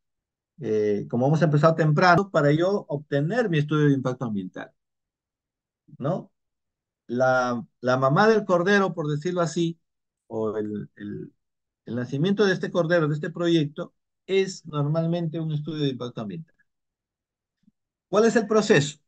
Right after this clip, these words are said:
<clears throat> El siguiente. El primero, tengo el proyecto, pues. Yo tengo que saber en qué, qué iba a consistir mi operación,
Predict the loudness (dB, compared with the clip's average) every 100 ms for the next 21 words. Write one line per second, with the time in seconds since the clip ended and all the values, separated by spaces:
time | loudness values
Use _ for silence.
0 | _ -8 -6 -6 -10 -16 _ _ _ _
1 | _ -6 -2 -4 -4 -8 _ _ _ _
2 | _ _ _ _ -4 0 2 6 6 6
3 | 2 _ _ _ _ _ _ _ _ _
4 | _ _ _ _ _ _ _ _ _ _
5 | -4 0 0 -2 2 2 2 0 -2 -10
6 | -10 _ -20 _ _ _ _ _ -12 -6
7 | -2 -2 -2 -2 0 4 6 4 2 _
8 | _ -6 -4 -8 2 4 4 2 0 -2
9 | -4 -6 -4 -2 0 0 0 -2 -4 -8
10 | -14